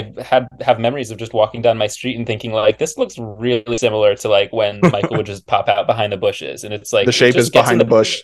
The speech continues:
Speaker 2: Run.
Speaker 1: Yeah. <laughs> Yeah. <laughs> Get, it just, like, gets inside your head, and the, like, the, the mask is fantastic most of the time, and, uh, the slow pacing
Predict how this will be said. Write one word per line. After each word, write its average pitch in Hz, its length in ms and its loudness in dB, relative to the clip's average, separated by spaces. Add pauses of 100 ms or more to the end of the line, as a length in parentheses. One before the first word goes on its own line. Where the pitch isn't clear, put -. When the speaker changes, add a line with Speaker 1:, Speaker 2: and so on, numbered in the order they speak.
(140)
Speaker 2:
Run. 120 280 2
Speaker 1:
Yeah. 156 240 2
<laughs> - 580 -4
Yeah. 165 680 2
<laughs> 262 300 -12
Get, 147 200 2
it 143 120 0
just, 160 200 -4
like, 151 140 0
gets 147 220 -4
inside 151 380 0
your 123 100 -2
head, 127 340 -2
and 110 360 -8 (140)
the, 117 560 0
like, 110 360 -2 (400)
the, 110 440 -2
the 110 80 -10
mask 104 520 -4
is 127 120 -6
fantastic 117 800 -2
most 104 380 -4
of 117 60 -4
the 110 100 -4
time, 104 500 -6
and, 107 560 -4 (280)
uh, 101 400 2 (320)
the 101 420 -4
slow 110 560 0
pacing 117 720 -6